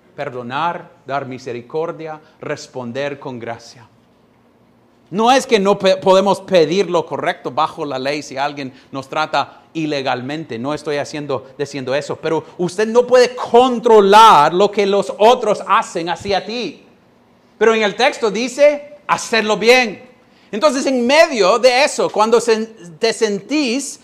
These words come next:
rechazado, que a veces debemos decir, somos rechazados o confrontados o criticados jus-, justamente.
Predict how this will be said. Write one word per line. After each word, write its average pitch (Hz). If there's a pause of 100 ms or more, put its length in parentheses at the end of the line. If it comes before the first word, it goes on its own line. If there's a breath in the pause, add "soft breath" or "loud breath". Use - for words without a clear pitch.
(120)
rechazado, 240 (320)
que 135
a 117
veces 147
debemos 131
decir, 143 (220 soft breath)
somos 151
rechazados 143 (160)
o 214
confrontados 147 (460 soft breath)
o 214
criticados 160 (220)
jus-, - (460)
justamente. 185